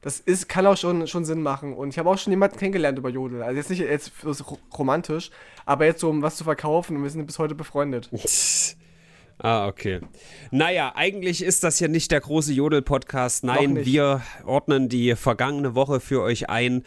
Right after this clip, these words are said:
Speaker 2: was da so alles passiert ist. Und meine Fresse, sind da wieder Dinge passiert. Wir sind Tino Ranacher und, äh, äh, äh,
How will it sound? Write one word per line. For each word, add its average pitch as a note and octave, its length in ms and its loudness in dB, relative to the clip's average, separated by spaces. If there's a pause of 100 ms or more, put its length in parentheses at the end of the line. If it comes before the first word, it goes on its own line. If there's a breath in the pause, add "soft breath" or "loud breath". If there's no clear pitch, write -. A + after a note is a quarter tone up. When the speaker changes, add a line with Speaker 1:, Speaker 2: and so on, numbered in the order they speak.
(380 loud breath)
Speaker 2:
was B2 240 2
da B2 180 2
so A#2 120 0
alles B2+ 320 0
passiert A#2+ 400 2
ist. A2+ 180 -2
Und G#2+ 320 -4
meine C3+ 400 4
Fresse, C3 480 0
sind B2 260 0
da A2+ 140 4
wieder A2 280 -2
Dinge B2 280 2
passiert. G#2 480 0 (220 loud breath)
Wir D3 180 6
sind C3+ 240 0
Tino C#3+ 260 2
Ranacher B2 540 2
und, A2 220 -2 (320)
äh, G2+ 80 -4
äh, - 60 -4 (500)
äh, - 100 -6